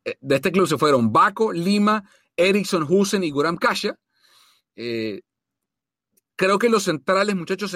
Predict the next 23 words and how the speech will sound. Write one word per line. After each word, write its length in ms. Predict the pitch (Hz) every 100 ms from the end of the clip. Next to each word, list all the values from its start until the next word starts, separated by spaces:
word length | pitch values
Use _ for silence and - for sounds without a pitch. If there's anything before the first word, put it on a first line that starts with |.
| 143
están, 340 | 143 165 190
yo 220 | 131 151 185
creo 180 | 208
que 240 | 202 214 -
Matías 380 | 151 147 180 - -
cree 200 | 220 247
que 60 |
está 180 | 165 175
cubierto 580 | - 190 185 131 110 - _ _ _ _ _ -
con 600 | 147 139 123 117 110 - -
Alanis 640 | 139 139 139 185 208 - -
Youngworth, 600 | 147 202 196 214 233 _ _ _ _ _
Tanner 320 | - 180 196 180
Bison 420 | 190 185 214 196
y 360 | 147 139 135 127
lo 120 | 127
que 120 | 139
hizo 160 | 143 175
el 60 |
año 140 | 175 165
pasado 520 | 131 156 165 175 147
Jacob 300 | 139 170 180
Akangerige, 720 | 160 139 127 131 165 190 185